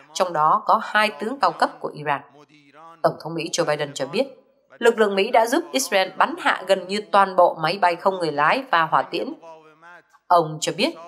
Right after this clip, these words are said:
ông sẽ triệu tập một cuộc họp của các đồng minh vào Chủ nhật để điều phối một phản ứng ngoại giao thống nhất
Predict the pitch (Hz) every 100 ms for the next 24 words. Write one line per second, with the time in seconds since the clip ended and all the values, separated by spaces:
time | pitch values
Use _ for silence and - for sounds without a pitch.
0 | 170 160 147 196 180 170 254 226 185 190
1 | 180 185 - 180 - 170 - 165 277 -
2 | 190 175 196 190 165 147 262 254 - -
3 | - 165 156 185 170 - 165 208 359 -
4 | - - - 214 214 - 170 - 214 294
5 | - - 175 175 180 220